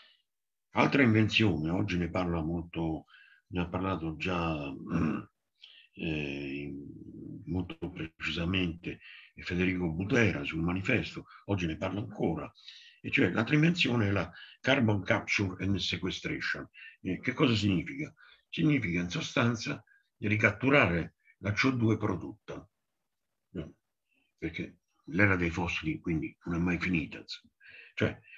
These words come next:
non possiamo evitare di bruciare combustibili fossili, però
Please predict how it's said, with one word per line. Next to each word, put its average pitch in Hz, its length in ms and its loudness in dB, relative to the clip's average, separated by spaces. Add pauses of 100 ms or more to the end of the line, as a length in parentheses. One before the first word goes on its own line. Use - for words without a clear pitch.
non 117 160 4
possiamo 110 640 2 (200)
evitare 92 680 0
di 76 280 -4 (300)
bruciare 85 460 -2
combustibili 139 580 -2
fossili, 110 540 -2
però - 340 -2